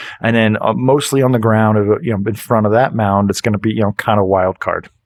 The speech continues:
And the thing is, the tank will be so bright and so much flow, like, th-, there's no way the deep water acros could live in there.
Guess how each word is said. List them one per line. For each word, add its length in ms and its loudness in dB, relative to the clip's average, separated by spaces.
And 80 2
the 40 2
thing 140 2
is, 140 2
the 100 -8
tank 220 0
will 80 -2
be 80 0
so 260 -4
bright 280 -4
and 80 -8
so 180 -2
much 180 -2
flow, 240 0
like, 300 -2
th-, 160 0
there's 260 0
no 220 2
way 200 0
the 100 -4
deep 180 -4
water 200 0
acros 360 -2
could 140 -8
live 100 -4
in 120 -6
there. 300 -6